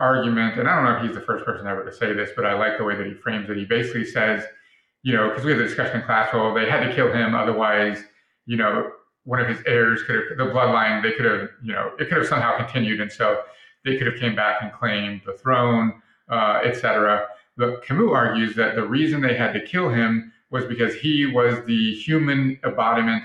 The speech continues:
on earth of divine right and of God in that. Um, so he says, quote,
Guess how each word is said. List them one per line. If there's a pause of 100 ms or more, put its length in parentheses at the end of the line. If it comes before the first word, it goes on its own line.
on
earth (100)
of
divine
right (120)
and
of
God (460)
in
that. (200)
Um, (420)
so
he
says,
quote,